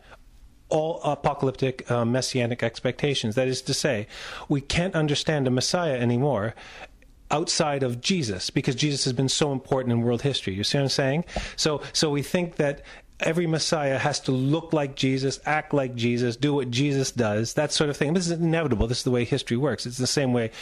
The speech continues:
if we understand, um, a religious figure, we sort of think of a good religious figure. I could ask you right now, I think, think of a good religious figure.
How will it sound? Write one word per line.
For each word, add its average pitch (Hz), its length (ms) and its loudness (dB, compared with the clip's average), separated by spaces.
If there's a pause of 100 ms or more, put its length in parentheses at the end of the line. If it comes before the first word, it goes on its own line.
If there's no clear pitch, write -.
(180)
if 120 120 0
we 123 200 4
understand, 127 720 2
um, 110 280 2 (220)
a 131 80 2
religious 127 400 0
figure, 110 400 -2
we 117 80 0
sort 120 240 -2
of 107 80 -6
think 131 240 -2
of 104 80 0
a 107 60 0
good 113 240 0
religious 117 360 0
figure. 110 400 0 (380)
I 123 80 2
could 120 120 2
ask 127 260 0
you 120 100 4
right 113 160 0
now, 117 200 2
I 101 40 0
think, 107 300 -2
think 135 240 0
of 123 80 2
a - 20 2
good 123 180 2
religious 120 360 0
figure. 107 360 -2